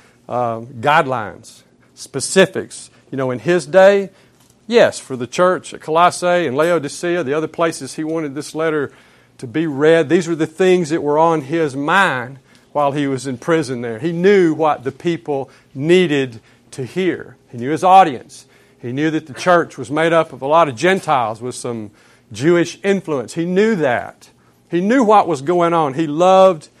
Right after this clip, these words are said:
and cared about those to whom he had spiritual charge. So that's why we have it today,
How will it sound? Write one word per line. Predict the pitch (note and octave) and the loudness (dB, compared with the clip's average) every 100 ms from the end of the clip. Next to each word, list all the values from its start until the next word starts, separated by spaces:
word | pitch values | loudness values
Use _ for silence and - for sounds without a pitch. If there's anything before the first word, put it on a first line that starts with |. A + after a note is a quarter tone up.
| _ _ _ | _ _ _
and | C#3+ A#2 | -14 -14
cared | - F#3+ F3+ D3+ | -2 2 2 2
about | C3 C#3+ C#3+ B2+ | 0 0 0 0
those | C#3+ D3 C#3 C3 | 0 0 0 -4
to | - B2+ | -12 -10
whom | D3+ C#3 | -6 -6
he | C#3 C#3+ | -6 -6
had | D3 C3 | -4 -4
spiritual | - - E3+ D#3+ C3+ B2+ A2 | -8 -8 -2 -2 -2 -6 -10
charge. | - F3 D3+ G2 - - _ _ _ _ _ _ - | -6 0 0 -2 -6 -18 _ _ _ _ _ _ -18
So | - | -6
that's | D#3 E3 | -4 0
why | F3+ | 2
we | E3 D#3+ | 2 0
have | E3 D#3+ | 0 -2
it | A#2+ | -4
today, | C#3 C#3+ C3+ A#2+ | -6 -2 0 -2